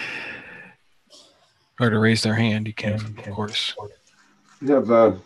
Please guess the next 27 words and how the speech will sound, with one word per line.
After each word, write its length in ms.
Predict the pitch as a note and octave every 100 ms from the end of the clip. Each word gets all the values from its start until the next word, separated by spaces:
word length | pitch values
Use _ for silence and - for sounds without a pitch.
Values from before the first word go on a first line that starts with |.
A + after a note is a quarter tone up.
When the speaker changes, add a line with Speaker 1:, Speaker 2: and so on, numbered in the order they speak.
| _ _ _ _ _ _ _ _ - - -
Speaker 3:
excuse 400 | - - E2+ D#2
me, 140 | D#2+
get 160 | D#2 E2+
my 140 | D#2+
microphone 760 | E2 E2 E2+ - - F#2 F2+ F2+
on 260 | F2 F#2
and 160 | F2+ F#2
live 280 | G2 G#2 G#2
stream. 420 | - G#2+ G#2+ G#2
Uh, 300 | G2+ G2+ G2+
we 120 | F#2
have 120 | A2+ G#2
a 160 | F#2+
question 800 | F#2 - F#2+ F#2 - G2+ G2 F2+ D#2+
on 160 | E2
the 100 | E2
live 340 | D#2+ F2 G#2+ A2
stream 520 | - - A#2+ B2 B2+ _ _ _ _ _ _ _ _ _
from 180 | B2+ C3
George. 800 | C3+ C3 G#2 D#2 C#2+ - - _ _ _ _ _ _ _ _ -
Um, 500 | G#2+ G#2 G2+ G#2 G#2
are 220 | A#2+ B2+
there 140 | B2
situations 1300 | - D#3+ D3 - B2+ A#2 A2 C#3 C#3+ E3 D#3+ - - - -
where 320 | G#2+ A2 A2
this 380 | F#2+ G2+ - -
technology 1200 | - G#2+ - G#2+ A2+ D3 C#3+ F2+ D#2 F2 F#2+ A#2+